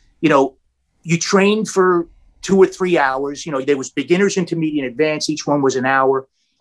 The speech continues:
So, uh, at the end of the second class, which, where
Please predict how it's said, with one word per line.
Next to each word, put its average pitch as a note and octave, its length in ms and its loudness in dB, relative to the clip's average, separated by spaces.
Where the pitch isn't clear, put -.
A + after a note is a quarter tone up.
So, C3 480 0
uh, A#2+ 260 -6
at D#3 140 0
the D3 200 0
end F3+ 180 2
of D#3 160 2
the D3 460 -4
second G#3 480 2
class, B2+ 480 -4
which, C3 180 -4
where C3 260 -2